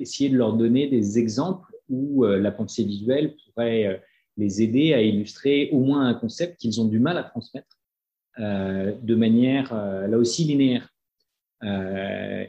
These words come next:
et donc, euh, la pensée, euh, discursive a, a plein de qualités, mais, euh, mais la pensée visuelle, euh, a, en a d'autres. Encore une fois, cette capacité à, à, à pouvoir, par le regard,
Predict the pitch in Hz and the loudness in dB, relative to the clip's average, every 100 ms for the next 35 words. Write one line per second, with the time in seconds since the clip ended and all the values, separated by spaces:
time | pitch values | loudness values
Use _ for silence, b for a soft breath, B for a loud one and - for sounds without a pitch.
0 | - 101 117 131 - 120 104 98 95 92 | -6 -2 0 -2 -2 -2 0 0 0 -2
1 | 90 b b _ _ 117 - 117 - 131 | -6 b b _ _ -4 -2 -2 -2 2
2 | 131 127 113 95 92 107 - 110 - 135 | 4 4 4 2 0 -2 -8 -8 -4 -2
3 | 113 95 90 - 120 127 135 131 104 104 | 0 0 -4 -6 -6 0 0 0 -2 0
4 | 147 196 143 120 117 139 120 101 98 98 | 0 0 0 0 2 2 0 -2 -4 -8
5 | - 110 110 110 101 110 113 113 104 104 | -2 0 2 2 0 -6 -6 -4 -4 -2
6 | 120 151 147 110 101 95 92 98 117 104 | 0 2 2 2 0 -2 -6 -12 -8 -4
7 | 98 92 92 104 110 107 117 180 117 - | -2 -4 -6 -6 -4 -2 0 0 -2 -2
8 | 117 117 165 160 - - 120 117 - - | 0 0 0 -2 -4 -4 -4 -6 -8 -2
9 | 143 123 104 95 B B B B _ 107 | 0 2 0 -4 B B B B _ -8
10 | 98 95 95 92 90 90 95 - 120 127 | -4 -4 -6 -8 -8 -10 -10 -10 -8 -6
11 | 113 127 135 - 113 107 98 127 123 131 | -2 0 -2 -4 -6 -2 0 2 2 0
12 | 110 98 | -2 -6